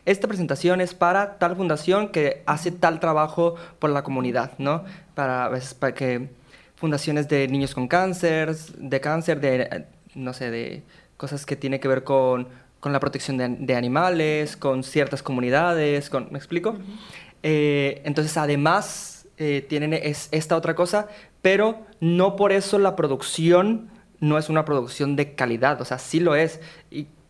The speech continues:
Speaker 1: tienen los derechos originales de la, de la obra original, eh, y hace, y es una gran producción donde se canta en vivo, este, o sea, no son como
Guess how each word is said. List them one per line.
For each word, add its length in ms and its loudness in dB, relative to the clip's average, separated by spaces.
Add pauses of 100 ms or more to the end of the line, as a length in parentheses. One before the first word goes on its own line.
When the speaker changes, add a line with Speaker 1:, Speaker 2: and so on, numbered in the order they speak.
(120)
Speaker 1:
tienen 200 2
los 180 4
derechos 420 0
originales 800 2
de 240 -2
la, 340 0 (160)
de 100 -6
la 120 -2
obra 240 4
original, 540 0 (520)
eh, 720 0 (680)
y 640 -2 (100)
hace, 260 -6
y 100 -6
es 400 -10
una 140 2
gran 340 4
producción 840 2 (100)
donde 220 -6
se 180 -8
canta 340 4
en 140 2
vivo, 600 2 (220)
este, 520 -6
o 80 -8
sea, 120 -8
no 280 -2
son 280 -6
como 440 -2